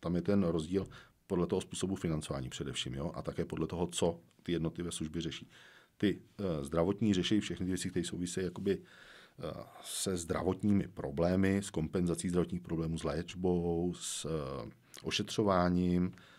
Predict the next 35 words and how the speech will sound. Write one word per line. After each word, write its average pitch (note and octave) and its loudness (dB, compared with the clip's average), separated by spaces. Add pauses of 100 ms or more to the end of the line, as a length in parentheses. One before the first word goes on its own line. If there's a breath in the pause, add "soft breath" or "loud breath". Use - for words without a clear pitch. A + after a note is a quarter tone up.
(160 loud breath)
jo, E2 2
tak D#2+ -8
to, - -8
to - -2
dělají G#2+ 6
ty D#2 -8
zdravotní C#2+ -2
a F#2+ 2
ty F#2+ -2
sociální, G2 2
ty A2 2
řeší A2 0
taky - -2
věci, F2 2
které F2+ -4
souvisí F2+ -4
s - -10
tělem, F2+ 0 (280 loud breath)
ale A2 2
je G#2 4
to G#2 -2
spíš - -4
o - -8
té E2 -4
péči, C#2+ -4
spíš - -8
jako C#2+ -6 (140)
ta C2+ -6
hygiena, C#2+ -4 (300)
podpora, - -6
pomoc, C#2+ -10 (680 loud breath)
eh, C2+ -6
nějaké C2+ -6
opatření, C#2+ -6
jo, C#2 -8